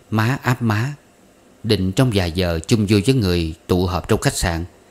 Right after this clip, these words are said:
mà một số lớn sắp rời xứ sở này mãi mãi. Xứ sở họ yêu mến nhưng chẳng phải là tổ quốc của họ.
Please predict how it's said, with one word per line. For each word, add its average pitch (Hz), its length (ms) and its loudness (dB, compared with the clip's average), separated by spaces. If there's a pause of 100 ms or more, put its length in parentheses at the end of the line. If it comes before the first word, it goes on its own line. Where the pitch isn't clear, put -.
(240)
mà 98 220 2
một 92 180 -2
số 127 160 2
lớn 139 260 2
sắp 165 220 -2
rời 87 240 0
xứ 139 180 -2
sở 87 200 -2
này 92 200 0
mãi 82 220 -4
mãi. 92 300 -4 (760)
Xứ 139 160 2
sở 92 360 0
họ 87 300 -2
yêu 107 160 2
mến 110 320 -2 (160)
nhưng 101 260 2
chẳng 107 180 -2
phải 110 140 -2
là 90 200 -4
tổ 90 300 -4
quốc 143 180 0
của 123 100 0
họ. 76 280 -8